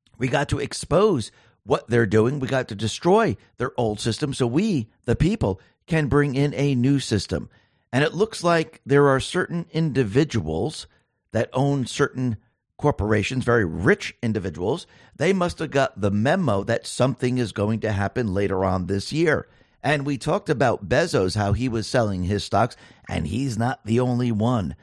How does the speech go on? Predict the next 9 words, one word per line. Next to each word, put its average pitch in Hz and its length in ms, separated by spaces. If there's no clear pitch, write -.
Genevieve 131 400
Roque-Decter 117 680
on 101 280
X 117 200
put 127 160
this - 160
out 120 140
and 110 100
said, 98 300